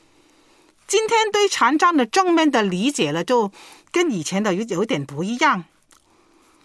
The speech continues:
怎么不一样呢？第一，人权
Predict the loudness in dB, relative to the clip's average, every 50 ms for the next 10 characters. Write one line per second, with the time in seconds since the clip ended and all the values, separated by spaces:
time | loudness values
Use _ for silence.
0 | _ _ _ -2 2 2 2 2 2 0 2 2 4 4 4 4 4 4 2 2
1 | 0 0 0 0 0 2 2 2 0 0 -2 -6 -16 -20 _ _ _ _ _ _
2 | _ _ _ _ _ _ _ _ _ _ _ _ _ _ _ _ _ _ _ _
3 | _ _ _ _ _ _ -2 0 2 2 2 0 0 -2 0 0 2 0 0 -2
4 | -6